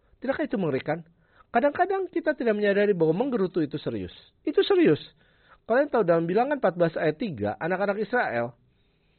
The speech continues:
pikiran yang mereka miliki itu sangat buruk. Mereka berkata, "Mengapa Yehova membawa kami ke negeri ini untuk mati oleh pedang?" Tentu saja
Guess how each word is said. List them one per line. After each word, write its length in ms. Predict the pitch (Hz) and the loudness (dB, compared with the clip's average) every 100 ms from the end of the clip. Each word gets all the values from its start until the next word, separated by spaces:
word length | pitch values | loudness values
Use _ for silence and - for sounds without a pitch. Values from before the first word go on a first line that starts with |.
| _ _ _ _ _ | _ _ _ _ _
pikiran 560 | 277 233 269 247 254 | -8 -4 0 2 2
yang 240 | 254 208 202 | 0 -2 -2
mereka 400 | 208 202 208 208 | -2 -2 -4 -2
miliki 640 | 220 233 254 - 214 - | -2 -4 -6 -8 -10 -10
itu 240 | - 233 302 | -10 -6 -2
sangat 320 | 247 220 165 | 0 0 0
buruk. 320 | 156 127 - _ _ _ _ _ 240 | 0 0 -4 _ _ _ _ _ -6
Mereka 160 | 330 | -4
berkata, 480 | 277 220 202 190 - _ _ - | -2 -2 -2 -2 -8 _ _ -4
"Mengapa 400 | 254 330 311 240 | 0 2 4 4
Yehova 400 | 220 180 170 202 | 6 6 6 4
membawa 240 | 185 156 151 | 6 6 6
kami 240 | 254 277 262 | 4 2 2
ke 80 | 220 | 2
negeri 480 | 190 156 180 190 | 2 0 0 2
ini 160 | 170 156 165 | 2 0 -2
untuk 240 | 156 175 | -4 -2
mati 240 | 190 185 165 | -2 0 2
oleh 160 | 147 | 2
pedang?" 400 | - 120 127 185 - _ _ _ _ - | 0 0 0 0 -10 _ _ _ _ 0
Tentu 240 | 302 359 | 2 2
saja 480 | 285 339 220 139 | 2 2 4 2